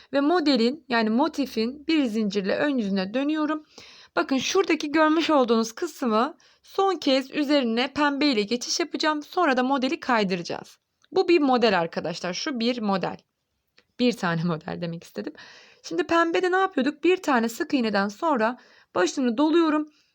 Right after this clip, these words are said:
Şunun hizasında olan, bakın, bir, iki. Bir, iki. Bakın şuraya hemen bir tane şöyle ikili trabzan yapıyorum.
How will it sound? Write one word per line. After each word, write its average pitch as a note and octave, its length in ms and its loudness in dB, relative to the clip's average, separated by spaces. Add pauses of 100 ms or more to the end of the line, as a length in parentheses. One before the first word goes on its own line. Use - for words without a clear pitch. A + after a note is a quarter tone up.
(120)
Şunun F#4+ 400 -2
hizasında D4 760 0
olan, A#3 400 2
bakın, G#3 300 -2
bir, E4 260 2 (680)
iki. B3 320 -6 (2750)
Bir, C#4+ 260 2
iki. - 320 -6
Bakın F#3 240 -4
şuraya A3+ 680 -2 (400)
hemen B3 420 0
bir D#4 140 0
tane G#3+ 340 0
şöyle B3 360 0
ikili C4 320 -4
trabzan G#3+ 460 0
yapıyorum. F#3 560 -2